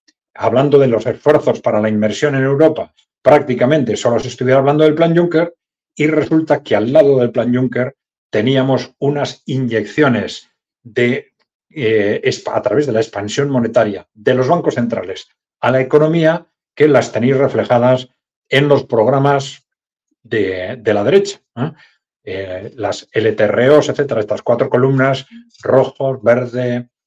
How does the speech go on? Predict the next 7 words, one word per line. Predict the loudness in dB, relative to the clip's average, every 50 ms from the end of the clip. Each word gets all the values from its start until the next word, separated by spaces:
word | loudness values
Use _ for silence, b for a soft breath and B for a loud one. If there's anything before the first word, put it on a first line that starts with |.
| _ _
granate | -10 -8 -6 -6 -4 -4 -6 -6 -2 -2 0 0 0 -2 -6 _ _ -10
y | -8 -6 -6 -6
azul | -6 -6 -6 -6 -4 -2 -2 -2 -2 -2 -2 -2 -4 -8 -10 -6
claro, | -4 -2 -2 -2 -4 -6 _ _ _ -10
¿m? | -8 -8 -8 -10 B B B B B B B B B _ -6
Eh, | -2 -2 0 0 0 -2 -2 -4 -6
reflejan | -4 -4 -4 -4 -2 -4 -4 -2 -2 -2 -2 -4 -8